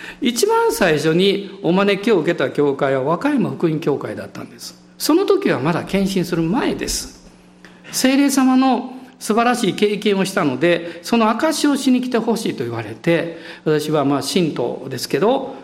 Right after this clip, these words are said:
青年の時ですが、和歌山の教会に行きました。もう一人の兄弟と一緒に行きました。そして礼拝で証しをしている時にものすごい聖霊が臨みました。もう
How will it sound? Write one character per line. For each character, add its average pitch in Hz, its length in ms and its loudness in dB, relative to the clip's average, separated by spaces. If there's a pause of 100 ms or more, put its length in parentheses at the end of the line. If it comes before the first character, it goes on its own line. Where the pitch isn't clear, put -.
(180)
青 156 280 0
年 151 140 2
の 143 80 2
時 135 220 -2
で 110 120 -8
す 143 140 -6
が、 175 280 -2 (200)
和 147 80 -2
歌 165 120 0
山 139 160 0
の 117 80 -4
教 117 140 -4
会 117 140 -8
に 120 80 -4
行 127 40 -10
き 143 100 -6
ま 120 140 -4
し - 100 -8
た。 - 200 -14 (340)
も 170 120 2
う - 20 2
一 165 60 -4
人 165 100 2
の 143 80 2
兄 - 140 -2
弟 135 220 0
と 131 80 -2
一 135 40 -2
緒 - 160 0
に 226 100 2
行 220 80 -2
き 220 60 -2
ま 190 160 0
し - 80 -8
た。 101 200 -12 (580)
そ 220 140 2
し 220 140 -2
て - 500 0
礼 180 220 4
拝 180 180 4
で 180 80 4
証 208 280 0
し 226 60 2
を 214 80 2
し 214 80 -4
て 254 60 0
い - 20 2
る 233 100 0
時 208 140 0
に 190 100 0
も 175 240 2
の 254 180 2
す 254 140 -4
ご 254 100 0
い 220 60 2
聖 180 220 2
霊 175 60 4
が 160 100 2
臨 139 300 0
み 117 60 -4
ま 107 80 -6
し - 100 -12
た。 - 200 -16 (1500)
も 180 520 2
う 180 60 0